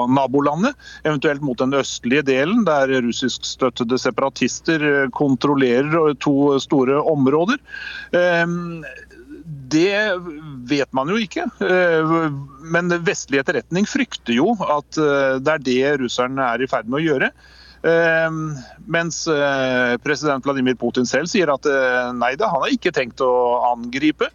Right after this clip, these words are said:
Eh, russiske styrker øver på sin, eh, egen jord, og det har de full rett til, sier han. Eh, men usikkerheten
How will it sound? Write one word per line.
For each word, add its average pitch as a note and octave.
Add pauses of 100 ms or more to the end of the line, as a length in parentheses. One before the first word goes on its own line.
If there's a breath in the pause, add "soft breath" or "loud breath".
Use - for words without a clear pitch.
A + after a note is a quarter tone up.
(320 loud breath)
Eh, D3+
russiske D#3
styrker F#3+
øver F3
på F3+
sin, F3
eh, D3+
egen D3+
jord, F3+
og F#3+
det D3+
har C#3+
de D3
full C3+
rett A2+ (120)
til, A#3+
sier G3
han. C4 (460 loud breath)
Eh, E3
men F#3 (100)
usikkerheten C#3+